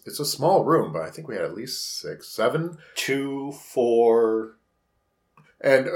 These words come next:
Speaker 1: the funny thing was, when I was
Speaker 2: seven, eight, nine.
Speaker 1: when I
Speaker 2: Yeah.
Speaker 1: went to move on, it's like, there's a pile up in the doorway that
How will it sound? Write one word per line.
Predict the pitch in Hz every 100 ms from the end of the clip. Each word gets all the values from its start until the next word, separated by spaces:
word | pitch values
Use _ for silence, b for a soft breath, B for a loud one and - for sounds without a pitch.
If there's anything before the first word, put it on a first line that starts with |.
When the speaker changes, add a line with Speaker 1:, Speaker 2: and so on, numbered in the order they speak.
| 131
Speaker 1:
the |
funny | 127 156 143
thing | 143
was, | 127 131 113
when | 107 120
I | 113
was | 113
Speaker 2:
seven, | 110 -
eight, | 107 -
nine. | 107 104 98 90 87
Speaker 1:
when | 110
I | 131
Speaker 2:
Yeah. |
Speaker 1:
went | 143 143
to | 113
move | 117 113
on, | 131 110
it's | 92
like, | 95 - _
there's | - 185 254
a | - 110 110 -
pile | - 147 127
up | 110 -
in | 110
the | 101
doorway | 87 104 98 69 67
that | 73 -